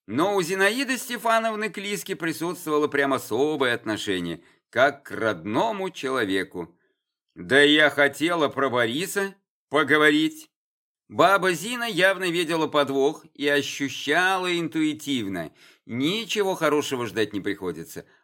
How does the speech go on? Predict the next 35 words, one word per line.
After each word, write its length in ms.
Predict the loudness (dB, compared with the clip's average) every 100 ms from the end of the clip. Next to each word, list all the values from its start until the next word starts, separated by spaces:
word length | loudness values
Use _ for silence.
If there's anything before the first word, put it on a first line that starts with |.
| _
особенно 720 | 0 0 2 2 2 2 0
учитывая, 580 | -2 -4 -6 -6 -4 -6
что 200 | -4 -4
от 140 | -2
нас 200 | -2 -2
вообще 500 | 0 0 0 -4 -2
уже 260 | 0 -2 -2
никто 260 | -2 -2
ничего 380 | -4 -4 -2 -4
хорошего 460 | -2 -4 -4 -6 -6
не 160 | -6
ждет. 300 | -8 -8 -10 -12 _ _ _
Обидно 560 | 2 2 0 -2 0 4
даже, 400 | 2 2 -6 -10
между 320 | -6 -4 -2
прочим. 480 | -2 -2 -2 -8 -10 _ _ _ _ -6
Вот 300 | 2 2 2
сейчас, 380 | -2 2 2 2
например, 520 | -2 0 2 0 -2 _ _
мы 220 | -2 0
же 120 | 4
не 140 | 4 2
специально 540 | 0 -2 0 2 2
кошку 400 | 0 -2 -2 -4
уронили, 520 | -2 0 0 -2 -4 -6
она 260 | -2 -2
сама 340 | 0 2 4 2
свалилась, 640 | 2 2 4 2 0 -4 _
а 140 | -2
поди 320 | 0 -2 -2
докажи, 640 | -2 0 0 -2 -2 -4 -8 -8
да 160 | -4
хрен 260 | 0 0 0
кто 140 | 0
поверит. 480 | 0 0 0 -2 -8